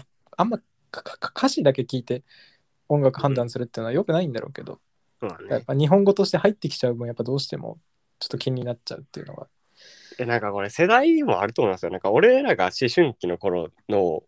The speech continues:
Speaker 1: うん。
Speaker 2: 流行りの邦楽の歌詞ってなんかすごかったから。
Speaker 1: まあ、そうね。<laughs> まあまあ、そう、そう、そうね。
Speaker 2: そうそう。
Speaker 1: 時代、ほんと時代変わったね。
Speaker 2: うん。いや、時代ほんと変わったと思う。
Speaker 1: うん。
Speaker 2: <laughs> なんか、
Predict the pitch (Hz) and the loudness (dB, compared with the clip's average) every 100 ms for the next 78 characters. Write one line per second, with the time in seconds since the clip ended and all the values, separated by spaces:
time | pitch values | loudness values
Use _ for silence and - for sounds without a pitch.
0 | _ _ 123 110 101 - 131 160 160 156 | _ _ -8 -8 -8 -4 0 2 4 4
1 | 147 160 143 147 135 131 120 - - 90 | 4 2 2 2 2 0 -2 -4 -10 -10
2 | - 80 87 - - 120 - 101 - 82 | -10 -10 -10 -10 -4 -2 -2 -6 -8 -10
3 | 85 98 151 147 143 127 - - - 185 | -10 -10 -4 0 4 4 2 -8 2 4
4 | 165 104 110 - - - - - - - | 4 0 -6 -8 -8 -10 -14 -16 -8 -6
5 | - - 190 202 - - - - 269 - | -4 0 4 4 6 8 8 6 2 0
6 | - 427 151 131 120 120 165 139 - 147 | 2 2 4 4 4 4 4 4 4 4
7 | 139 - 147 110 120 - - 165 117 - | 4 2 2 0 -14 -10 2 2 2 -2
8 | 101 117 _ _ - - 127 131 180 196 | -4 -8 _ _ -20 -12 -4 2 4 4
9 | 226 269 226 226 214 214 202 - 185 180 | 2 2 2 2 4 4 2 2 0 0
10 | - _ - 113 95 107 143 160 214 233 | -4 _ 0 2 2 4 4 6 4 4
11 | 240 220 208 - 117 98 85 117 - 117 | 4 2 2 0 0 0 -2 -6 -10 -4
12 | 110 107 104 123 _ _ _ _ _ _ | -4 -4 -8 -14 _ _ _ _ _ _
13 | _ - - - - - - - - - | _ -20 -18 -16 -16 -16 -16 -18 -6 2
14 | 180 147 117 110 | 2 2 -6 -8